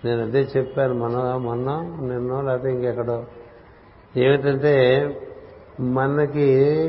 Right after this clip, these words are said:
శుద్ధి జరిగిన తర్వాత కొన్నాళ్ళకి తెలుస్తుంది మనకి ఈ విషయంలో మనకి ఇదివరకన్నా చాలా మెరుగుదల వచ్చింది అని.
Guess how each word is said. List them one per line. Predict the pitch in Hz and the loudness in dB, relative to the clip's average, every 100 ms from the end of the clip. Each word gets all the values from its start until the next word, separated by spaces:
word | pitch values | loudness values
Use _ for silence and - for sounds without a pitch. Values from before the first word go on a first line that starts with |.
| 156 - - - - - - | -4 -10 -16 -20 -20 -12 -8
శుద్ధి | 131 151 | -4 -4
జరిగిన | 139 135 143 156 147 | 0 2 2 0 0
తర్వాత | 143 147 156 151 | 0 2 0 0
కొన్నాళ్ళకి | 139 135 139 147 143 | 2 2 2 2 2
తెలుస్తుంది | 139 139 - 143 | 2 0 -2 -2
మనకి | 135 123 123 | 0 0 2
ఈ | 120 | 2
విషయంలో | 120 - 139 143 185 - - - - - - - - - | 0 -2 -4 -4 -4 -8 -18 -20 -20 -20 -20 -20 -16 -8
మనకి | 110 110 | -4 -2
ఇదివరకన్నా | 107 117 127 131 135 | 0 -2 -2 -2 0
చాలా | 123 117 123 | 0 2 2
మెరుగుదల | 117 110 117 120 123 | -2 -2 -4 -2 -2
వచ్చింది | 117 110 - 107 104 98 98 95 | 0 -2 -4 -4 -2 -2 -4 -6
అని. | 95 | -8